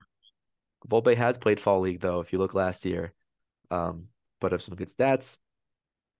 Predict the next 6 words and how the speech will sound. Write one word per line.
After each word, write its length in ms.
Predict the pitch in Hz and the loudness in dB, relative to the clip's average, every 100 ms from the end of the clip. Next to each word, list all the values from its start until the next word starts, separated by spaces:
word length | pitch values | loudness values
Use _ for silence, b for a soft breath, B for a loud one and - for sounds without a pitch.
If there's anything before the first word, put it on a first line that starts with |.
| _ _ _ - | _ _ _ -4
And, 500 | 117 104 104 104 107 _ _ _ _ | 0 0 -2 -6 -12 _ _ _ _
yeah, 140 | - - | 0 2
looking 260 | 107 107 | 2 0
at 40 | 110 | -2
these 140 | 110 | -2
prospects, 720 | - 98 107 - 101 - - | 0 0 0 -2 -2 -4 -12